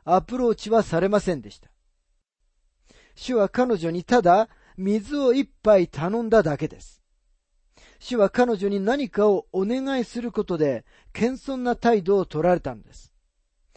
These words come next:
その後、主はとても礼儀正しく、次のように言われました。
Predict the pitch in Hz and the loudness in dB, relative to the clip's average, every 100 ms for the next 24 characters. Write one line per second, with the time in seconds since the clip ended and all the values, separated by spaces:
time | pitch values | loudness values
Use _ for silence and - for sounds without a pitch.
0 | - _ - 240 277 277 254 208 190 165 | -20 _ -6 -4 -2 -4 -4 -6 -4 -4
1 | 127 107 _ - - 196 240 226 190 240 | -4 -8 _ -12 -6 -4 -2 0 2 0
2 | 226 233 220 202 - - 135 113 _ - | -2 0 2 2 -2 -10 -14 -14 _ -20
3 | - 202 226 269 247 208 208 214 185 151 | -14 -8 -6 -4 -2 -2 -2 0 0 0
4 | 110 101 - | -2 -12 -20